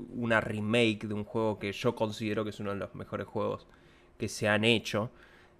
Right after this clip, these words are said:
Eh, a mí me parece que está muy, muy bien esto. O sea, toda la secuencia que no estamos mostrando, porque obviamente creo que lo más vistoso para tirar un gameplay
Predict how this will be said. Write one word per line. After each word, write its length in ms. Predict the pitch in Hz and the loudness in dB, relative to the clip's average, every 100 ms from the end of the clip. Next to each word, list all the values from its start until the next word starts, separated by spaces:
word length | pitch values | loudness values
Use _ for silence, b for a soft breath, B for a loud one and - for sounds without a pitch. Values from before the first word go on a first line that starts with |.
| _ | _
Eh, 1000 | 117 120 117 113 113 113 107 104 101 - - - | 4 6 6 6 6 4 4 2 0 -4 -10 -2
a 120 | 113 | 0
mí 160 | 123 147 | 2 4
me 80 | |
parece 240 | 139 143 139 | 2 2 -2
que 40 | |
está 160 | 117 131 | 2 4
muy, 380 | 120 123 143 135 | 6 6 6 6
muy 260 | 135 127 | 6 6
bien 320 | 117 127 139 143 | 6 6 6 4
esto. 420 | 139 170 170 165 b b b b - | 2 2 2 0 b b b b -8
O 60 | 123 | 6
sea, 220 | 127 120 | 8 12
toda 180 | 156 139 | 12 12
la 80 | |
secuencia 380 | 127 127 127 107 | 6 2 2 2
que 100 | 101 | 0
no 240 | 98 113 120 | 2 6 6
estamos 300 | 110 101 98 | 4 -2 -4
mostrando, 420 | - 127 104 104 | 4 4 6 4
porque 180 | 98 104 | 2 2
obviamente 420 | 101 104 104 101 - | 2 0 -2 -6 -4
creo 180 | 101 101 | 0 0
que 60 | |
lo 100 | 98 | 0
más 140 | 101 104 | -2 -2
vistoso 380 | 101 110 98 98 | -2 -4 -4 -4
para 160 | 92 | -4
tirar 320 | 101 101 101 98 | -2 -2 -2 -2
un 480 | 101 98 98 117 | -6 -6 -8 -6
gameplay 520 | 110 104 107 107 101 | -2 0 0 0 0